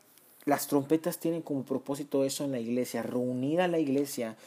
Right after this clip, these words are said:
para que se pongan a orar y se pongan a interceder y decir: "Dios, suelta la primer trompeta". Y, y toda la iglesia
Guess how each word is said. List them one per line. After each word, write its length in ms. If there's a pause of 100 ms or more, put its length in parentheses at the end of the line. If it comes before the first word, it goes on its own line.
(200)
para 160
que 160
se 160
pongan 420
a 60
orar 320
y 80
se 140
pongan 400
a 40
interceder 520
y 100
decir: 340
"Dios, 260
suelta 460
la 160
primer 300
trompeta". 560 (340)
Y, 240
y 140
toda 380
la 160
iglesia 760